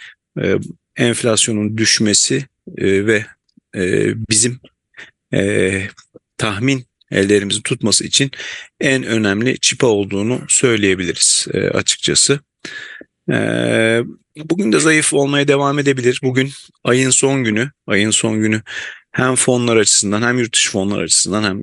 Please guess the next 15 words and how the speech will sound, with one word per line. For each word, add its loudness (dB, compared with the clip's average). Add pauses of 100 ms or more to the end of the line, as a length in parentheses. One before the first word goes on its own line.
yurt -6
içinde 2
de, 0 (420)
e, 0
çeşitli, 0 (180)
e, 0 (800)
ay 0
sonu -2
kapanışları 2
olabiliyor. 2 (640)
E, 2 (1040)
son 0 (160)
dakika 2
gördüğünüz 2
fiyatlarla 0